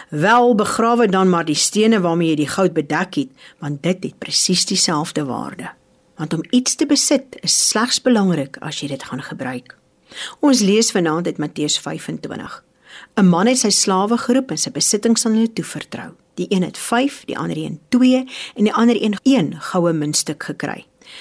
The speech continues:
Die manne wat twee en vyf muntstukke gekry het, het dadelik daarmee begin woeker en hulle geld verdubbel. Maar die man wat een gekry het, het 'n gat in die grond gegrawe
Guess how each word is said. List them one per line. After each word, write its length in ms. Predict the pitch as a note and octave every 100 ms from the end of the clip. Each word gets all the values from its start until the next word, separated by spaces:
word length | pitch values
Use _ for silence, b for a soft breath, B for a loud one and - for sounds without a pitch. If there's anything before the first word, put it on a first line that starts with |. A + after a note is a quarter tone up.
| B -
Die 120 | F#3
manne 300 | F3+ A3+ G#3+
wat 160 | D3+ -
twee 180 | A3 G#3+
en 120 | F3
vyf 320 | - B3 D4
muntstukke 460 | F#3+ F3 - E3 D#3
gekry 340 | - F3+ D#3
het, 100 | E3
het 220 | E3 D#3
dadelik 400 | - E3 G3+ G#3+
daarmee 240 | E3 D3 D3+
begin 340 | D3+ D#3+ D#3
woeker 340 | F3+ G3+ A#3+ A3+ _
en 140 | E3+
hulle 160 | D#3+ D3+
geld 340 | - D3 D#3
verdubbel. 480 | - D3+ D#3 D3+ F#3 _ _ _ _ B B -
Maar 540 | F#3 A3+ C4+ C#4 C#4
die 100 | D#3
man 260 | D3 F3 G#3
wat 200 | F3+ F3+ -
een 240 | B3+ B3+
gekry 420 | A#3+ F3+ C#3+ -
het, 140 | - -
het 160 | -
'n 60 | D3+
gat 320 | - A#3+ B3+
in 60 | C#4
die 100 | C4
grond 340 | B3+ A#3 A3
gegrawe 640 | G#3 - F3 D#3+ D#3+ E3